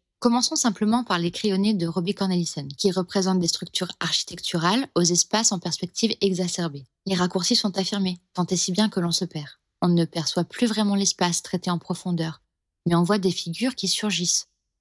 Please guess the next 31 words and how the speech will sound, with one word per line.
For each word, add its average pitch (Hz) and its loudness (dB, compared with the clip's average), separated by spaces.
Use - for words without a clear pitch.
Ce - 2
sont - 0
les 175 2
structures - -6
ornées 175 2
de 160 -2
motifs 156 -2
qui - -6
sont 185 -2
à 170 0
l'origine 165 0
de 170 -4
ces - 0
figures 170 -6
surgissant 175 -2
au 185 -4
premier 190 0
regard. 180 -2
L'ornement 185 4
représenté 196 0
crée 214 -2
une 185 2
image 202 0
fournie 202 -2
qui, 165 -4
dans 160 -2
une 165 -2
recherche 170 0
de 160 0
symétrie 165 0
évidente 160 -2